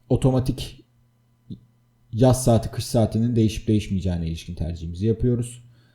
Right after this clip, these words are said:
Daha sonraki ekranda yirmi dört saat, on iki saate ilişkin tercihimizi yapıyoruz.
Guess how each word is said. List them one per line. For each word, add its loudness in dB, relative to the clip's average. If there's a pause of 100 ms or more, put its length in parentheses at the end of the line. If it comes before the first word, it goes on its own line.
(220)
Daha 8
sonraki 2
ekranda 2
yirmi 4
dört 4
saat, 0
on 0
iki -4
saate -2
ilişkin 0
tercihimizi -2
yapıyoruz. -6